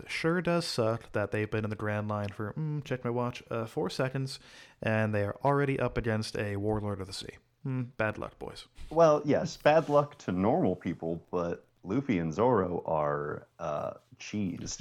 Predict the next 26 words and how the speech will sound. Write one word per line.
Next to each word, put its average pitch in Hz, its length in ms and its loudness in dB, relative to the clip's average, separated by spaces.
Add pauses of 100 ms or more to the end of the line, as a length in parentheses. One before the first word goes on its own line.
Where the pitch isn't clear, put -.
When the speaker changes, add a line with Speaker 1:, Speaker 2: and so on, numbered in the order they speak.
(100)
Speaker 2:
They 110 160 4
are 78 340 2 (120)
Speaker 1:
<laughs> - 120 -20
Yeah, 98 240 -6
they're 104 140 -4
hu-, 156 180 -12 (600)
pleased 160 300 -2
as 127 140 0
punch - 420 -6
about 104 300 -4
what's - 160 -14
going 107 160 -4
Speaker 2:
yeah, 104 160 2
Speaker 1:
on 92 60 -10
here. 95 100 -16
Speaker 2:
pretty 165 360 2
hype. - 460 0
Speaker 1:
Even 160 240 -4
though 175 220 -2
they 131 160 -2
shouldn't - 720 -2
be, - 300 -8 (260)
<laughs> - 380 -14
'cause 113 240 -4
not, 123 320 -2
like, 110 280 -4